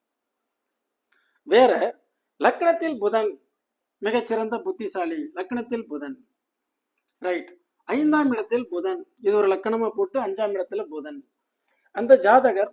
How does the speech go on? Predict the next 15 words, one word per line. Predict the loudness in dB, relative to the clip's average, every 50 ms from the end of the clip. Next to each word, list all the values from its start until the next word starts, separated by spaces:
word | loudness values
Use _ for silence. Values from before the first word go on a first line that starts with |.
| _
பத்துக்குடையவன் | -4 -4 -4 -4 -8 -10 -6 0 4 4 4 4 4 0 -4 -6
ஐந்தில் | -6 -6 -6 -6 -6 -6 -6 -6 -8 -6 -2
மதியுகத்தில் | -2 -2 0 0 0 0 4 4 4 4 4 2 2 2
வருமானம் | 0 0 0 -2 -4 -4 -4 -6
ஈட்டக்கூடியவர். | -6 -6 -6 -8 -10 -8 -8 -6 -6 -6 -6 -8 -10 -12 _ _ _ _ _ _ _ _ _ _ _ _ _ _ _ _ _ _ _ _ _ _ _ _ _ _ _ _ _ _ _ _ _ _ _ _
பத்துங்கிறது | -6 -6 -2 -2 -2 0 0 0 -2 -2 -2 -4
கர்மா, | -2 -2 -2 -2 -2 -4 -8 -8 -10 -10
ஐந்தாம் | _ -2 -2 0 0 0 0 0
இடங்கிறது | -2 -2 -2 -4 -4 -4 -4 -4 -2 -2 -2
ஐடியா | 0 -2 0 0 0 -2
கொடுக்கறது. | -2 -4 -8 -10 -12 -16 -16 _ _ _ _ _ _ _ _ _ _ _ _ _ _ _ _ _ _ -20 _
அடியேன் | 2 4 4 4 6 6 6 6 6 2
அதைத்தான் | -2 -2 -2 0 0 0 -2 -2 -2 -2
செய்து | -2 0 0 0 0 0
கொண்டிருக்கிறேன். | 0 -2 -2 -4 -8 -6 -4 -4 -2 -2 -4 -8